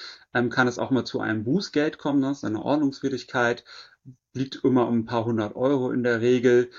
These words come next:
wird nicht immer sofort passieren, aber einfach, damit man sich dieser Bedeutung auch bewusst ist, die man halt als verantwortliche Person tr-, trägt, ist, dass man halt wirklich, ähm, weisungsunabhängig ist, auch von der Geschäftsführung her. Sie müssen, wenn sie diese Position innehaben,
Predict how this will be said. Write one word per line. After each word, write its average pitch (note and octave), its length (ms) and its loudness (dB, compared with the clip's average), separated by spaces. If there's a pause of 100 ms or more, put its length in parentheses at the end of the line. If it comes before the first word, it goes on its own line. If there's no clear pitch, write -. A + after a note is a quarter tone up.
(480)
wird C3 200 4
nicht A#2+ 100 0
immer A#2 220 0
sofort C#3 380 0
passieren, C3 580 2
aber A#2+ 440 2
einfach, B2 360 -4
damit B2 240 -2
man A#2+ 100 -2
sich A2 100 -10
dieser A2+ 200 -2
Bedeutung B2+ 560 4
auch B2+ 160 -4
bewusst C#3 420 0
ist, C#3+ 240 -2 (680)
die B2 120 0
man C3 220 4
halt A#2+ 160 2
als - 160 -6
verantwortliche A2+ 480 -4
Person G#2+ 320 -2
tr-, - 280 -10
trägt, C#3+ 420 4
ist, C3 280 -2
dass B2+ 160 -2
man A#2+ 140 0
halt G#2+ 160 -2
wirklich, A#2 380 -2
ähm, A2+ 380 -4
weisungsunabhängig A#2 1000 0
ist, - 140 -14
auch - 120 -8
von B2+ 120 -4
der B2 80 0
Geschäftsführung A2 720 -4
her. G#2 220 -8
Sie G2 100 -8
müssen, C3+ 400 4
wenn B2 160 0
sie A2 100 -6
diese G#2+ 280 -4 (580)
Position A2 540 -2
innehaben, D#3+ 640 0